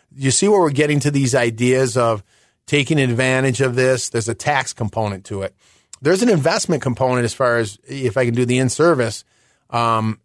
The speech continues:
and then there's, and then, and then there's also, um, you know, of course, am I maxing out my contributions and understanding what it is?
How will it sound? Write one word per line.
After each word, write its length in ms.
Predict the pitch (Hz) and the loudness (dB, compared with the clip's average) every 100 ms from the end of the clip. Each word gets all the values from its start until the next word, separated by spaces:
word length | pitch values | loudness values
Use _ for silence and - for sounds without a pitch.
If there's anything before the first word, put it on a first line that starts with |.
| _ | _
and 140 | 151 | 0
then 160 | 175 185 | 2 2
there's, 320 | 180 165 123 | 2 2 0
and 220 | - 143 | -2 0
then, 300 | 151 151 147 - | 2 2 -2 -4
and 240 | 135 135 | -2 2
then 140 | 143 143 | 2 2
there's 180 | 131 | 2
also, 600 | 131 127 120 135 120 117 113 | 2 0 0 0 2 0 0
um, 440 | 117 110 107 107 _ _ _ | 0 0 -2 -6 _ _ _
you 100 | 139 | -2
know, 120 | 123 | -2
of 100 | 117 | -2
course, 360 | - 127 113 - _ - | 0 0 -2 -8 _ -6
am 160 | 131 | -2
I 80 | 143 | 0
maxing 460 | 127 135 123 - 131 | 2 0 0 -2 -4
out 80 | 113 | -2
my 120 | 110 | -2
contributions 680 | 131 107 107 127 123 113 - | -2 -4 -2 -2 -2 -4 -4
and 100 | 117 | -2
understanding 680 | 110 101 - 120 123 110 104 | -2 -4 -4 0 0 0 -2
what 160 | 98 | -4
it 80 | 98 | -8
is? 280 | 98 98 | -8 -8